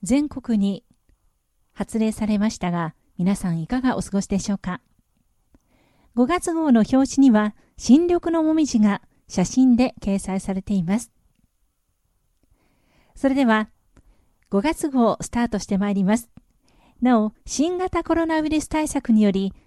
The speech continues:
講座や催しなどが中止となる場合があります。最新の情報については、お問い合わせいただきますようお願いいたします。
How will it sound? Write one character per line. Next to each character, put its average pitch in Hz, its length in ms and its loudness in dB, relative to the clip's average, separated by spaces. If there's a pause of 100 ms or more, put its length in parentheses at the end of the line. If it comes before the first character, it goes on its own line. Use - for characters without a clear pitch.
(160)
講 262 240 4
座 240 140 0
や 226 160 2
催 202 380 2
し - 140 -10
な 311 120 -2
ど 269 120 0
が 226 280 2
中 320 220 2
止 339 140 -2
と 339 120 -4
な 339 100 -2
る 311 100 2
場 233 120 2
合 226 140 2
が 220 100 0
あ 214 60 0
り 196 100 0
ま 196 160 0
す。 - 120 -12 (540)
最 311 260 0
新 339 280 -6
の 330 100 -2
情 311 200 0
報 302 180 0
に 302 120 -4
つ - 140 -4
い 285 80 -2
て 233 140 0
は、 226 320 0
お 165 80 -6
問 240 180 0
い 254 60 2
合 262 60 0
わ 247 60 -4
せ 254 120 -4
い 240 80 -4
た 277 100 0
だ 294 80 -2
き - 140 -8
ま 311 100 -4
す 262 200 -4
よ 240 260 2
う 175 40 -4
お 175 40 0
願 185 240 -2
い - 20 -4
い 180 60 -6
た 190 100 -4
し 165 100 -8
ま 196 140 0
す。 - 140 -10